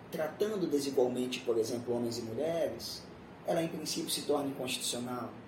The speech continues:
Qualquer lei que exista, tratando de maneira diferente brancas e negras ou brancos e negros, se torna inconstitucional e assim por diante. Se a Constituição diz, "A liberdade é a regra, todos nascem livres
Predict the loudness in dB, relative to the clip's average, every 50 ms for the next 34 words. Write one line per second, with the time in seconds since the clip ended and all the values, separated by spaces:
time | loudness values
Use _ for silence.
0 | -16 -16 -16 -16 -16 -16 -16 -14 -2 2 4 4 4 4 2 4 8 8 8 8
1 | 8 6 4 4 4 2 -2 -2 -2 -2 0 0 0 0 0 0 0 0 -2 -2
2 | 0 0 0 2 2 2 2 4 4 4 4 4 2 0 -2 -2 -2 -2 -2 -2
3 | 0 0 2 2 2 2 0 0 -2 -2 -2 0 0 -2 -2 -2 -4 -8 -12 -12
4 | -10 -6 -2 2 4 6 6 6 6 6 6 4 6 6 4 4 4 2 2 0
5 | -2 -2 -2 0 2 2 2 2 0 -2 -4 -6 -6 -6 -8 -8 -10 -12 -16 -16
6 | -16 -16 -12 -8 -4 -4 -4 0 4 6 6 6 6 4 2 2 0 0 0 -2
7 | -2 -2 -4 -4 -4 -2 -2 -2 0 0 2 4 6 6 6 6 4 2 0 0
8 | 0 2 2 2 2 2 0 -2 -6 -10 -14 -14 -16 -16 -16 -16 -16 -18 -18 -18
9 | -18 -16 -16 -16 -18 -18 -18 -12 -8 -4 0 2 2 2 2 0 0 0 0 2
10 | 2 2 4 4 4 6 6 6 6 6 4 0 -2 -2 2 6 6 8 10 10
11 | 10 10 10 10 10 10 10 10 8 8 8 8 8 8 6 4 2 -2 0 4
12 | 4 6 6 6 4 2 2 2 2 0 2 2 2 2 2 2 4 4 4 4
13 | 2 0